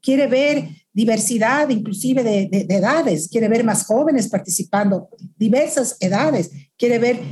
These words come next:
personas con capacidades especiales también formando parte de un proceso electoral y eso no existe. Por otro lado, los partidos y movimientos son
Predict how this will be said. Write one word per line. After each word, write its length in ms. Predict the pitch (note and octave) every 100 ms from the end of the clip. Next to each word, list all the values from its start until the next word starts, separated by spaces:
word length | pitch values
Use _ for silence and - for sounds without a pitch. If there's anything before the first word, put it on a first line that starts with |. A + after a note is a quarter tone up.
| -
personas 480 | G#3+ G3 B3+ B3 C4
con 140 | B3+
capacidades 640 | A3 G3+ G3 G3+ G3+ A#3 B3+
especiales 720 | A3+ - F#3 A3+ B3 D4 C4+
también 320 | G#3 G#3+ C4
formando 480 | B3 A3 A3 - -
parte 560 | B3 E4 E4 A3 - _ _ _ _
de 140 | G3+ G#3+
un 180 | A3+
proceso 440 | A3 G3+ G3+ G3 F#3
electoral 500 | E3+ F3 E3+ F3 E3+
y 60 | F#3+
eso 220 | F#3+ E3+
no 80 | E3
existe. 520 | - D#3 D3 - - _ _ _
Por 100 | A#3+
otro 240 | C#4+ E4 D#4+
lado, 540 | C#4 D4 E4 D4 D4
los 160 | - G#3+
partidos 400 | G#3 - B3+ C4+
y 60 | B3+
movimientos 680 | G3+ G3 G#3+ C4+ C4 G#3+
son 420 | A#3 A#3+ C4+ -